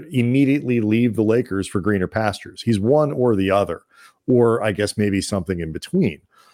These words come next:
But I, I just don't think you, the, the, the metric needs to be, is this a good trade or is it not? Um, every trade has potential upside. It has potential downside. You know, I thought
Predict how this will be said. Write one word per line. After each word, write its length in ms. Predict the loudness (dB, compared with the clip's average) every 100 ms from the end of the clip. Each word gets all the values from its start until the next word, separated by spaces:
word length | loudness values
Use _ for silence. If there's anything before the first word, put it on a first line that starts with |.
| _ _
But 160 | -6 -6 -8
I, 180 | -4 0
I 60 | 2
just 180 | 2 2
don't 160 | 2
think 140 | 2 2
you, 140 | 0 -2 _ _ _ _
the, 180 | -2 -2
the, 260 | 2 2 2
the 220 | 2 2
metric 500 | 4 4 2 0 0
needs 280 | 2 2 0
to 80 |
be, 240 | 2 4 4 4
is 220 | 4 4
this 240 | 4 4 2
a 160 | -2
good 400 | 0 4 4 4
trade 540 | -2 -4 0 2 2 0
or 240 | -4 0
is 180 | 2 2
it 160 | 0
not? 520 | -2 -4 -4 -8 -16 -18 _ -20 -20 _ -6
Um, 340 | -2 0 -2 0
every 420 | 4 4 6 4 2
trade 380 | 2 2 2
has 240 | 2 0 0
potential 720 | -2 -4 -2 -2 0 0 0
upside. 480 | -4 -2 0 2 2
It 100 | -2
has 220 | -4 -4
potential 480 | -6 -6 -6 -4 -6
downside. 640 | -6 -6 -6 -8 -12 -12 -18 -20 -20 _ -6
You 100 | -4
know, 80 |
I 180 | 0 0
thought 600 | 0 2 4 4 2 -4